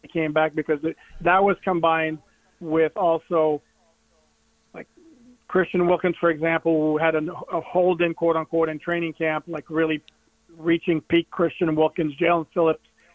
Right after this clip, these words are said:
got on a roll after, you know, dealing with other injuries early in the season before the torn Achilles. Um, so it's been a combination of both, but the, the guy's been great, no question. The,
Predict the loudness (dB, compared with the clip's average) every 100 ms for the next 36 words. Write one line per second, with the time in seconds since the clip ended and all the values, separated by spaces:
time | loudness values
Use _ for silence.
0 | _ -20 -8 0 2 4 2 2 4 4
1 | 4 2 0 -6 -6 -10 _ _ _ _
2 | _ _ _ -10 -6 -2 0 0 -2 -4
3 | -10 -14 -6 0 0 0 0 -2 0 0
4 | 2 0 -2 -2 -2 0 -2 -4 0 0
5 | 0 0 -2 -4 -4 -4 -2 -4 -8 _
6 | _ _ _ -2 0 0 -6 -16 _ _
7 | _ _ _ _ _ _ _ _ _ _
8 | _ 2 2 0 _ 0 2 2 2 0
9 | -2 0 0 -2 -4 -8 -10 -12 -2 -2
10 | 0 -4 -2 -2 -2 -4 -4 -2 -4 -4
11 | -10 -12 _ _ _ -12 -6 -6 -6 -12
12 | -14 -16